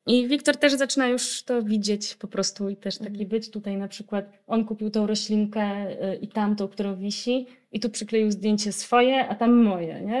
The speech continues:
Speaker 1: To jest
Speaker 2: Hmm.
Speaker 1: jego roślina, tam jest moja. Więc to są takie małe, malutkie rzeczy, które, e, które też mają
Speaker 2: Budują bliskość.
Speaker 1: budują
Speaker 2: Przede
Speaker 1: bliskość,
Speaker 2: wszystkim.
Speaker 1: nie? Ale jakby też, ja wiem, że to jest objaw u mnie z A D H D, jakby to wynika też
Speaker 2: Mhm.
Speaker 1: dużo z tego, że,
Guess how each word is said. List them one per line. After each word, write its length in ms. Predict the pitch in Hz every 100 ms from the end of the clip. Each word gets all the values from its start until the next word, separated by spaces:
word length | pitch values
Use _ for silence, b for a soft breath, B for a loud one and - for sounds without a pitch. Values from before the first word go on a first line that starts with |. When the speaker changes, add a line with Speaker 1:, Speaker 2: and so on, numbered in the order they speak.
| 277
Speaker 1:
To 60 |
jest 140 | 202 208
Speaker 2:
Hmm. 20 |
Speaker 1:
jego 160 | 240
roślina, 280 | 240 269 254
tam 220 | 247 233
jest 160 | 233 220
moja. 320 | 220 185 170
Więc 140 | 202 208
to 100 | 254
są 120 | 269
takie 220 | 262 269
małe, 320 | 277 285 277 277 b _ - -
malutkie 400 | 269 302 339 285
rzeczy, 320 | 240 254 311
które, 400 | 381 349 320 302 302 - _ _ _
e, 480 | 247 254 254 247 247
które 360 | - - 269
też 220 | 262 254 -
mają 440 | 240 240 233 240
Speaker 2:
Budują 400 | 240 247 294 320
bliskość. 500 | 320 285 - 190 202
Speaker 1:
budują 260 | 226 247 277
Speaker 2:
Przede 100 | 220
Speaker 1:
bliskość, 420 | 202 208 - 190
Speaker 2:
wszystkim. 180 | 190 226
Speaker 1:
nie? 100 | 285
Ale 260 | 381 330 311
jakby 240 | 277 262
też, 280 | 277 277 269
ja 140 | 233 262
wiem, 180 | 285 254
że 60 |
to 140 | 254 254
jest 240 | 240 -
objaw 380 | - 196 185 180
u 100 | 190
mnie 240 | 180 175
z 40 | 175
A 60 |
D 100 | 180
H 140 | 190 185
D, 140 | 180
jakby 220 | 175 175
to 100 | 208
wynika 400 | 196 196 202 202
też 200 | 196 185
Speaker 2:
Mhm. 120 | 190 190
Speaker 1:
dużo 220 | 202 185
z 80 | 175
tego, 280 | 175 170
że, 240 | - -